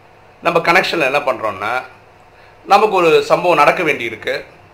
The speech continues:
அந்த சம்பவத்தை பத்தி சொல்லி ஒரு விளக்கம் கொடுத்து பரமாத்மாவுக்கு இதுக்கு நமக்கு ஒரு தீர்வு வேணுன்றதுக்காக நம்ம பரமாத்மாவை கனெக்ட் பண்றோம்,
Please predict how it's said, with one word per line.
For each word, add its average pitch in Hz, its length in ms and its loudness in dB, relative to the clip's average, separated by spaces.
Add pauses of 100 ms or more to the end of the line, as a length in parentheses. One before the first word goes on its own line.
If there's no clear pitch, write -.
(520)
அந்த 202 220 2
சம்பவத்தை 208 520 4
பத்தி 165 340 -4
சொல்லி 175 440 -4
ஒரு 156 180 -4
விளக்கம் 151 340 -2
கொடுத்து 139 240 -6
பரமாத்மாவுக்கு 135 640 -2
இதுக்கு 175 360 -6
நமக்கு 147 280 -2
ஒரு 143 100 -4
தீர்வு 170 340 -2
வேணுன்றதுக்காக 135 800 -2
நம்ம 165 200 0
பரமாத்மாவை 143 500 0
கனெக்ட் 139 320 -4
பண்றோம், 120 320 -4